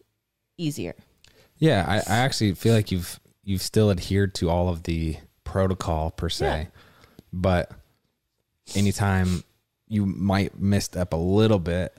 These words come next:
Speaker 1: Yeah.
Speaker 2: it's not this huge emotional, like, journey for you.
Speaker 1: Yes.
Speaker 2: Do you feel more prepared for this pregnancy?
Speaker 1: I think so. Well, yes and no. Let me say <laughs> yes and no.
Speaker 2: Yeah, I'm curious.
Speaker 1: I feel more prepared for this baby.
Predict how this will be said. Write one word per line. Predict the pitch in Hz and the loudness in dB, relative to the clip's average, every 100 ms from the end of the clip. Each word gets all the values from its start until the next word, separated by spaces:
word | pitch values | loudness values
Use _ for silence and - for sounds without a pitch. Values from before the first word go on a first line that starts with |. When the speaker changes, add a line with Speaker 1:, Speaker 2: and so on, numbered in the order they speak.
| - | -6
Speaker 1:
Yeah. | 165 95 - _ - | -6 -6 -14 _ -10
Speaker 2:
it's | 92 - | -8 -4
not | 98 90 90 82 90 | -2 0 0 -4 -4
this | 87 - - | -4 -4 -4
huge | 101 92 87 | 0 0 2
emotional, | 87 87 87 - 87 82 82 | 2 0 0 -4 -8 -8 -10
like, | 80 82 - - _ 92 | -10 -12 -18 -20 _ -12
journey | - 85 80 | -6 -4 -4
for | 87 76 71 | -6 -10 -12
you. | 80 - | -14 -14
Speaker 1:
Yes. | - 180 - - - - - - - - - _ 120 | -12 -12 -12 -20 -20 -20 -20 -20 -20 -20 -20 _ 0
Speaker 2:
Do | |
you | 147 | 2
feel | 160 | 4
more | 147 143 | 4 4
prepared | 120 - _ 110 104 127 170 | 2 -2 _ 0 2 2 2
for | - 180 | 0 2
this | 190 190 - | 2 0 -4
pregnancy? | - 180 190 190 - 202 - - - - - | 0 2 4 2 -2 -4 -6 -16 -20 -18 -4
Speaker 1:
I | 381 | -2
think | 392 202 | 0 0
so. | 190 190 294 - - _ | 0 0 -2 -6 -20 _
Well, | 214 311 330 302 | -2 0 2 0
yes | 226 262 226 | 0 -2 -2
and | 220 165 | -4 -4
no. | 76 226 | -6 -8
Let | 226 | -4
me | 233 | -2
say | 240 254 | 0 0
<laughs> | |
yes | 254 - 220 | 0 -2 -4
and | 185 | -4
no. | 170 196 - | -4 -6 -6
Speaker 2:
Yeah, | 98 90 82 - | -2 0 0 0
I'm | |
curious. | 95 87 80 - - | -2 -2 -4 -8 -4
Speaker 1:
I | 269 330 | -2 -2
feel | 320 359 349 | 0 0 0
more | 339 330 | 0 -2
prepared | 330 320 302 277 262 247 | -2 -6 -2 -2 -2 -2
for | 262 | -4
this | 233 233 - | -2 -2 -4
baby. | 190 202 202 160 131 233 294 | -4 0 0 0 -2 -4 -10